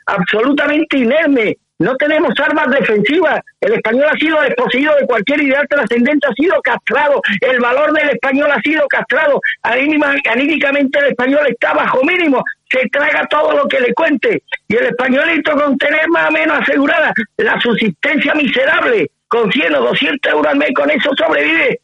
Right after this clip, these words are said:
Y eso es suficiente para el gobierno para tener callada la boca a millones de españoles. Que nadie piense que una situación endémica de crisis va a propiciar una rebelión y una reacción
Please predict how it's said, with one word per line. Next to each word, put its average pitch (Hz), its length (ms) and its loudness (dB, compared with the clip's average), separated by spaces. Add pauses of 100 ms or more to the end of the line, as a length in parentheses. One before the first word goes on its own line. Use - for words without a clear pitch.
(160)
Y - 100 0
eso 277 200 0
es 294 80 0
suficiente 285 540 0
para 240 200 0
el 233 60 0
gobierno 254 320 2
para 254 220 0
tener 262 260 0
callada 294 380 0
la 294 80 2
boca 294 280 2
a 302 40 2
millones 285 440 2
de - 80 0
españoles. 262 460 0 (280)
Que 208 120 0
nadie 302 260 2
piense 269 280 0
que 240 60 0
una 269 200 0
situación 277 520 -2 (200)
endémica 254 640 0
de 277 120 0
crisis 247 340 0
va 269 60 2
a 269 80 -4
propiciar 262 440 0
una 269 200 2
rebelión 254 480 2
y - 20 0
una 254 180 0
reacción 240 380 0